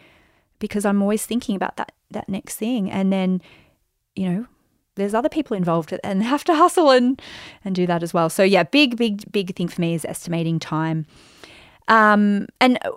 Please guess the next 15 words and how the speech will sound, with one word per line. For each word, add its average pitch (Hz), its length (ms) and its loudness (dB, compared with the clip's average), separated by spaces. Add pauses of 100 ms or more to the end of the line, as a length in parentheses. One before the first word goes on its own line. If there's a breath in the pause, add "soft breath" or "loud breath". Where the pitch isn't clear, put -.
(140)
uh, 247 60 6
one 277 280 6
tip 277 200 0
on 247 100 4
that 185 180 4
is 185 140 0
sometimes 202 480 0
I 185 100 4
just 180 160 -4
have 175 160 -2
gatekeepers, 165 920 -2 (180)
again, 180 640 0
in 196 120 0
my 190 120 0
inbox, 175 640 0